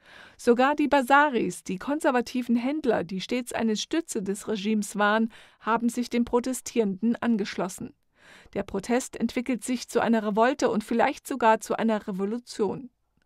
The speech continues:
Dass bei der Einschätzung dieser Ereignisse in Deutschland bis in höchste politische Ämter hinein Unverständnis vorherrscht, verdeutlicht eine Rede von Außenministerin Annalena Baerbock vom neunundzwanzigsten September im Bundestag.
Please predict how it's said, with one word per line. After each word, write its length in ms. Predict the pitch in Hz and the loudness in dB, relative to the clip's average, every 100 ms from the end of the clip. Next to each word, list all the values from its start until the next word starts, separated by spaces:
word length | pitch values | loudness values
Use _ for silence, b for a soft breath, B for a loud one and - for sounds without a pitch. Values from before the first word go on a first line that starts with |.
| _ _ B B B B B - | _ _ B B B B B -6
Dass 180 | 220 | -2
bei 140 | - 233 | 4 6
der 180 | 247 208 | 6 6
Einschätzung 560 | 320 - 339 294 262 | 2 0 0 2 0
dieser 240 | 262 262 254 | 0 2 2
Ereignisse 800 | - 214 214 285 - 269 - 202 | 4 4 4 2 0 -2 0 0
in 160 | 202 | 2
Deutschland 480 | 220 240 - 247 220 | 2 0 0 0 0
bis 160 | 220 220 | 0 0
in 160 | 226 | 0
höchste 340 | 262 311 - 240 | 0 -2 -4 -2
politische 640 | 240 254 302 262 240 233 | 0 2 0 -2 -4 -2
Ämter 320 | - 262 254 | -2 -2 -4
hinein 440 | 233 214 208 240 233 | -4 0 0 -2 -4
Unverständnis 880 | 311 392 277 240 226 220 214 208 - | -4 -4 -6 -4 0 0 0 -4 -2
vorherrscht, 640 | 220 226 220 226 - - B B B B | 0 2 2 -2 -4 -12 B B B B
verdeutlicht 640 | 247 240 269 294 302 - | 2 4 2 0 -6 -4
eine 240 | 247 247 233 | 0 2 2
Rede 240 | 240 254 | 0 0
von 180 | 240 226 | -2 -4
Außenministerin 920 | - 240 254 240 220 226 - 220 220 | -2 -2 2 4 4 2 0 -2 -2
Annalena 640 | - - 220 208 208 190 185 | -2 -2 0 0 -2 -2 -2
Baerbock 440 | 196 208 208 208 | -2 0 -2 -4
vom 180 | - 202 | -6 -4
neunundzwanzigsten 920 | 196 226 240 233 226 196 214 - 214 | 0 2 2 2 -2 -2 -4 -6 -6
September 500 | 208 - 214 208 - | -6 -4 -4 -2 0
im 140 | 240 | 0
Bundestag. 640 | 240 233 196 - 202 - | 2 2 0 -4 -4 -4